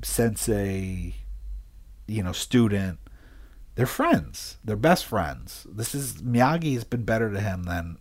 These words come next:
anybody. He doesn't have a father figure. Miyagi's been that. Miyagi's been his mentor. Miyagi's been his friend. He's been his father.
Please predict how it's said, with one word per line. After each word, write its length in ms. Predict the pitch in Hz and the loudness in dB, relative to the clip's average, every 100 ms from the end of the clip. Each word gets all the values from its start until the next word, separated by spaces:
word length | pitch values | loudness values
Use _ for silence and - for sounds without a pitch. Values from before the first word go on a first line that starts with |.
| - | -6
anybody. 600 | 92 87 82 85 85 - - - - - | -4 -4 -4 -6 -6 -8 -12 -12 -12 -8
He 100 | 107 | -2
doesn't 200 | 110 120 | -2 0
have 180 | 113 101 | 0 -2
a 60 | 95 | -2
father 360 | 92 87 90 | -2 -2 -4
figure. 420 | - 87 85 82 - - - | -6 -6 -6 -8 -10 -14 -6
Miyagi's 400 | 98 101 95 92 | -2 -2 -2 -4
been 200 | - 101 | -4 -4
that. 260 | 90 67 - - - 95 | -2 -4 -8 -16 -12 -6
Miyagi's 440 | 95 98 95 95 | -4 -2 -4 -6
been 240 | - 101 98 | -6 -6 -4
his 340 | 92 - - | -6 -8 -6
mentor. 680 | 117 117 104 - 82 71 71 - - - 101 | 0 4 4 0 -8 -8 -8 -12 -18 -8 -2
Miyagi's 440 | 104 98 95 90 | 0 0 -2 -4
been 180 | 90 90 | -4 -2
his 140 | 95 | -4
friend. 680 | - - 135 104 82 76 - - - - - | -6 2 4 4 2 -4 -12 -16 -18 -16 -10
He's 160 | 95 | -6
been 140 | 95 107 | -2 -2
his 100 | - | 4
father. 640 | 135 117 95 82 80 | 6 8 6 2 -4